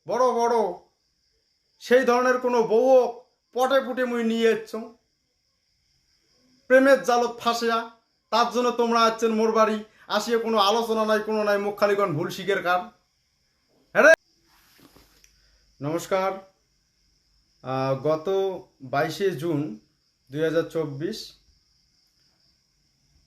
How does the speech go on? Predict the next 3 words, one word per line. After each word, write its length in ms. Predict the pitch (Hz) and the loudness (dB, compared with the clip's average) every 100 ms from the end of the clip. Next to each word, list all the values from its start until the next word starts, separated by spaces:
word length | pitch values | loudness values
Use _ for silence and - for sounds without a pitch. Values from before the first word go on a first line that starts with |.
| _ _ _ _ _ _ _ _ | _ _ _ _ _ _ _ _
শনিবার 600 | - - 180 190 175 156 196 - _ _ _ _ _ _ _ _ _ _ _ _ _ _ _ _ - | -14 -4 -2 0 2 2 0 -6 _ _ _ _ _ _ _ _ _ _ _ _ _ _ _ _ -8
মোর 200 | 156 160 | -4 0
বাড়িত 360 | 156 151 196 | 0 0 -2